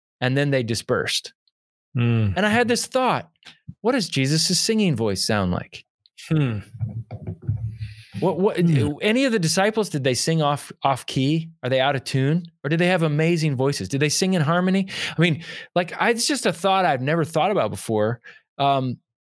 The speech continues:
Speaker 1: reading or writing out the, I'm, I'm remembering now a few now, um, the, in the Sermon on the Mount, when Jesus says, "Look at the lilies of the field."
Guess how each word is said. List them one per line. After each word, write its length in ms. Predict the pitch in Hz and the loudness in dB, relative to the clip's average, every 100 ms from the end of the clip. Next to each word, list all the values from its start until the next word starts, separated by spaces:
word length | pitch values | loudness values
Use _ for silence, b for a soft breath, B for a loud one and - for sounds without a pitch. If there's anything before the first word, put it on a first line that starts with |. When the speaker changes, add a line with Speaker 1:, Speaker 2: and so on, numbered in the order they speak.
| - - - | -14 -12 -6
Speaker 1:
reading 480 | 120 127 160 180 175 | -4 0 2 2 2
or 80 | 139 | 2
writing 380 | 143 170 185 165 | 2 2 2 2
out 260 | 151 156 | 2 0
the, 360 | 156 143 135 - - - | 0 0 0 -4 -10 -4
I'm, 200 | 147 139 | -2 0
I'm 220 | 135 127 | 0 0
remembering 400 | 123 143 151 131 | 2 2 2 2
now 200 | 127 127 | 2 0
a 40 | 113 | 0
few 220 | - 131 | 0 0
now, 380 | 123 127 110 110 | 2 0 0 -2
um, 360 | 127 117 107 104 _ _ - B B _ _ _ _ _ _ _ _ _ _ | 0 0 0 -6 _ _ -6 B B _ _ _ _ _ _ _ _ _ _
the, 100 | 131 - | -8 -2
in 180 | 160 151 | 0 2
the 180 | 139 135 | 2 0
Sermon 320 | - 175 175 | 0 0 2
on 100 | 165 | 2
the 60 | 143 | 2
Mount, 280 | 190 160 - _ _ _ | 0 -2 -6 _ _ _
when 80 | 123 | -2
Jesus 160 | 131 151 | 0 0
says, 140 | 123 | 0
"Look 220 | 151 180 | 0 0
at 80 | 196 | 0
the 80 | 160 | 0
lilies 400 | 147 170 170 147 | 2 2 2 0
of 80 | 131 | -4
the 80 | |
field." 500 | 113 156 160 101 87 | -2 0 2 0 -4